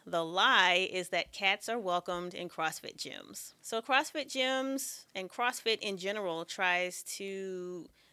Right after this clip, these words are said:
maintain a sort of laid back, relaxed, diverse experience when people come to be part of CrossFit. And that means that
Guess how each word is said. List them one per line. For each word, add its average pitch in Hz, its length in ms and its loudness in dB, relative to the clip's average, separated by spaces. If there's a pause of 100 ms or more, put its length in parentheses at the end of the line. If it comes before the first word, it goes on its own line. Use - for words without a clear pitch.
maintain 208 760 0
a - 80 -4
sort 190 220 -4
of 170 200 -4
laid 185 480 0
back, 180 420 4
relaxed, 170 720 2 (140)
diverse 180 880 0 (640)
experience 208 1000 0 (220)
when 190 180 -4
people 247 300 -2
come 196 300 4
to 202 120 -4
be 190 140 -2
part 180 280 4
of 180 160 -2
CrossFit. 185 600 0 (800)
And 180 680 4 (960)
that 202 220 0
means 220 280 2
that 190 220 6